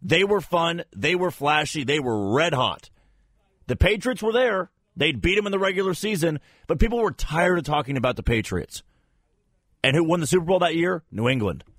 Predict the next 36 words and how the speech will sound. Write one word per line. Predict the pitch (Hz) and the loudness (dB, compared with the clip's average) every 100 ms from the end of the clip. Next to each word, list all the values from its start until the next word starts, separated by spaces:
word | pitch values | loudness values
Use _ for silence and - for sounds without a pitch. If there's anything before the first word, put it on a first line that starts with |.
| _ _ _ _ - | _ _ _ _ -4
Because | 131 160 98 | 0 0 0
they | 131 156 | 0 2
kept | 175 156 | 0 0
their | 185 170 | 0 0
heads | 160 147 | -2 0
level. | 127 107 127 113 | 0 0 -4 -2
They | 139 | -4
stayed | - 185 170 | 0 -2 0
focused. | 135 113 131 | 0 -2 -2
They | 147 | -4
said, | 151 | -2
"We | 180 | -4
don't | 202 - | -4 -4
care | 180 147 85 _ _ - | -2 -2 -2 _ _ -6
what | 135 | -4
you're | 131 | -2
saying | 165 139 | -2 0
about | 104 101 | 0 -2
us. | 85 - - | -4 -12 -8
We'll | 156 247 | 0 2
use | 240 214 | 2 -2
it | 156 | -4
to | |
fuel | - 196 254 135 | -6 0 2 0
us, | 98 - - _ _ - | -2 -8 -16 _ _ -4
but | 185 180 _ - | 0 0 _ -2
go | 165 247 | 2 2
praise | 190 226 196 | 2 0 2
those | 190 175 | 0 0
other | 160 117 | 0 -2
teams | 117 80 - - _ - | -4 -8 -12 -20 _ -4
who | 147 | -2
haven't | 113 170 165 147 | 2 2 0 -8
won | 98 147 170 135 | -2 2 2 0
anything | 135 117 131 107 | -4 -2 0 0
yet. | 95 92 - | 0 -2 -4